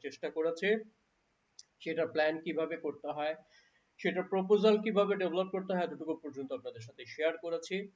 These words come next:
একটা সুন্দর লোকেশন কিভাবে নির্বাচন করতে হয় সেগুলো শেয়ার করেছি। তারপরে কতগুলো শেয়ার, আহ, সংখ্যা কিভাবে, আহ, নির্ধারণ করতে হয় বা ফ্ল্যাটের আয়তন কিভাবে করতে হয়, বিষয়গুলো আপনাদের সাথে already আলোচনা করার পর এখন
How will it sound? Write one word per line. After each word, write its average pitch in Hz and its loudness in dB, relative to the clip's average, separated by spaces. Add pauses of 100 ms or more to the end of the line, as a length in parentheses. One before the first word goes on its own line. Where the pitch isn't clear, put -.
(220)
একটা 131 -2
সুন্দর 170 -6
লোকেশন 175 0
কিভাবে 175 -2
নির্বাচন 160 -4
করতে 143 -12
হয় 156 -8
সেগুলো 131 -12
শেয়ার 135 -8
করেছি। 139 -10
তারপরে 123 -10
কতগুলো 135 -2
শেয়ার, 139 -2 (320)
আহ, 135 0
সংখ্যা 139 -6
কিভাবে, 143 -2 (300)
আহ, 135 -2
নির্ধারণ 143 -2
করতে 135 -4
হয় 135 -2
বা 131 -6
ফ্ল্যাটের 127 -4
আয়তন 135 -2
কিভাবে 135 -12
করতে - -20
হয়, 165 -12
বিষয়গুলো 143 -10
আপনাদের 120 -12
সাথে 117 -18
already 117 -10
আলোচনা 117 -10
করার 117 -10 (100)
পর 170 2 (100)
এখন 196 2